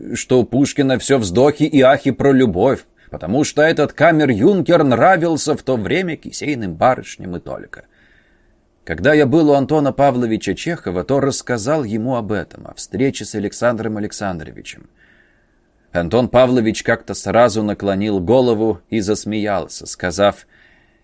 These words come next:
«Верно. Да чего верно? Кисейным барышням ахи, охи про любовь. Верно. Все верно». И он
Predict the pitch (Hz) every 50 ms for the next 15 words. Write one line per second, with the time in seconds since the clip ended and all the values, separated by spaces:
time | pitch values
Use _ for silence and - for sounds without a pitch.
0 | _ _ _ _ _ _ _ - 113 95 101 120 120 120 113 110 104 101 101 95
1 | 95 98 98 98 _ _ _ - - - - - 95 139 151 147 - 165 160 147
2 | 202 220 190 170 175 151 110 98 95 92 85 - - _ _ _ _ _ _ _
3 | _ _ - 156 170 139 - - - 175 202 214 214 202 185 180 165 143 110 95
4 | 117 123 120 113 107 104 101 - - - - 95 98 98 95 - _ _ - -
5 | 185 220 208 - _ _ - 185 175 170 135 - _ _ _ - - 143 175 170
6 | - - - 175 - - 104 104 95 95 82 - - 85 85 78 - _ _ _
7 | _ _ _ - _ _ _ - 107 120 185 208 196 185 180 185 - _ _ _
8 | _ _ _ _ _ _ _ _ _ - - - 135 180 226 - _ _ _ _
9 | _ _ - 73 76 85 80 76 67 73 82 87 _ _ _ _ _ _ _ _
10 | _ _ _ _ _ _ _ _ _ - - 156 190 147 95 120 151 156